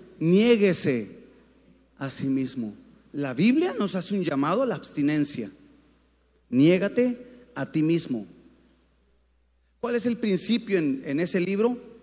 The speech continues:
Lo contrario, complácete. ¿Si has visto que hay, hoy en día hay mucha gente, o, o se habla mucho, tú lo puedes ver en programas de televisión, de hecho, muchos que salen en la tele,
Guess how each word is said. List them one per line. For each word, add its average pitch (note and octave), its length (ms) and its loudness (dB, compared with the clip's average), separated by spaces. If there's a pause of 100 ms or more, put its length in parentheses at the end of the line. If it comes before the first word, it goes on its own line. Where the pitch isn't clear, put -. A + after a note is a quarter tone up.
(880)
Lo C#3 140 -4
contrario, C#3+ 640 -4 (640)
complácete. A2 960 -4 (1400)
¿Si - 120 -4
has A#3+ 80 -4
visto B3+ 240 -6
que F#3+ 80 -6
hay, G3+ 160 0
hoy G#3+ 160 -4
en G#3 80 -6
día G3 140 -6
hay G3 80 -6
mucha G3 240 -6
gente, F#3 420 -8
o, D3+ 160 -6
o D#3 160 -6 (480)
se - 240 -6
habla F#3+ 260 -6
mucho, E3+ 380 -4
tú F3 100 -6
lo E3+ 80 -4
puedes F3 240 -4
ver D#3+ 160 -4
en D#3 120 -4
programas C3 520 -6
de C3 80 -6
televisión, A#2+ 560 -6
de D#3 80 -2
hecho, D#3 220 -4 (560)
muchos G3+ 800 0 (100)
que B2+ 80 -14
salen D3 340 -4
en C3+ 80 0
la A#2+ 100 -4
tele, C#3+ 580 -4